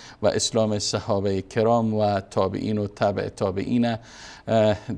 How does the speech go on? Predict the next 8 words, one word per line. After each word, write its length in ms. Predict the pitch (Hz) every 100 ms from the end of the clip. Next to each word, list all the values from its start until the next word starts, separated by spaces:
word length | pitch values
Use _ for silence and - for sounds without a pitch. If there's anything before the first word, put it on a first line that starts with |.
| 98
در 260 | 110 104 -
میان 420 | 104 107 101 98
خود 220 | - 101 -
پیاده 300 | 113 95 95
کنیم. 440 | - 101 92 92 - -
تا 240 | - 120 117
برنامهٔ 500 | 113 104 104 110 110
دیگر 320 | 104 110